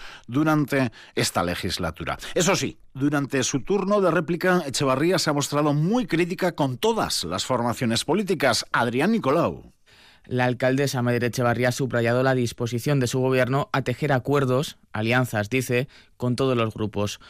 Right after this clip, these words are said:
Speaker 2: Con E H Bildu, por ejemplo, considera que puede abordar el tema de vivienda de una forma conjunta.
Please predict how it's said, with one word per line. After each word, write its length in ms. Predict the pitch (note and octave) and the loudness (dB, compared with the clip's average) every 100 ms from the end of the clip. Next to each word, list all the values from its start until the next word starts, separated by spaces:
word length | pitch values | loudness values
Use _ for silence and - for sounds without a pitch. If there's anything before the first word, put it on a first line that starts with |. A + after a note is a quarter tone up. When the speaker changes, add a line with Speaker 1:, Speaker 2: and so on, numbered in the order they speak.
| - - | -20 -10
Speaker 2:
Con 160 | B2 C#3 | -2 2
E 60 | |
H 240 | D#3+ E3 C3+ | 2 2 0
Bildu, 280 | A#2 A2+ | 2 0
por 120 | A2 A#2 | 0 0
ejemplo, 460 | - C#3+ A#2 A2 | 0 0 0 0
considera 420 | B2 A#2 B2 C3 | 0 0 2 2
que 160 | C#3+ C#3 | 0 -2
puede 220 | D3 D3+ | 0 2
abordar 340 | D3 A#2+ B2 B2 | 4 2 2 2
el 160 | A2+ | 0
tema 220 | C3 A#2 | 0 0
de 80 | A2+ | 2
vivienda 500 | C#3 C#3+ C3 B2 C3 - - _ | 2 2 2 4 2 -2 -20 _
de 100 | A#2+ | -4
una 160 | A#2 A#2 | -2 0
forma 280 | A#2+ B2+ B2+ | 0 -2 0
conjunta. 600 | A2+ - D3 A#2+ G2+ | -2 0 0 2 0